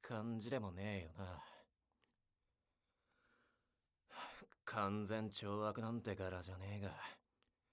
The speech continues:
ダチが巻き込まれてるってんなら話は別だ。俺が相手してやるよ。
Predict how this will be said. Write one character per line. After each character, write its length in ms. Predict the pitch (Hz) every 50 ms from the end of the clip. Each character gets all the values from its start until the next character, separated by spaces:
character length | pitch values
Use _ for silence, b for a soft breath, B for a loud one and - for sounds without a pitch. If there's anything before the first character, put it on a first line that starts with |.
| _ _ _ _ _ _ _ _ _ _ _ -
ダ 240 | 101 110 123 139 143
チ 120 | - 160
が 140 | 160 160 143
巻 240 | 135 135 127 - -
き 20 |
込 60 | 147
ま 100 | 139 139
れ 140 | 139 135 127
て 100 | - 123
る 60 | 110
っ 40 | 117
て 240 | 101 - _ - 120
ん 80 | 107 101
な 80 | 95
ら 100 | 85 87
話 480 | 82 - - 113 113 120 117 113 - -
は 80 | 104 87
別 240 | - 196 190 -
だ。 300 | - 107 92 - - - - _ _ _ _ _ _ _ _ _ _ _ _ _ _ _ _ _ _ _ _ _ _ _ _ _ _ _ _ _ _ _ _ _ _ _ _ _ _ _ _ _ _ _
俺 300 | - 113 127 135 143 151
が 160 | 151 151 143
相 120 | 143 147 147
手 120 | 170 151
し 80 | - -
て 80 | 113
や 100 | 95 90
る 60 | 85
よ。 120 | 85 78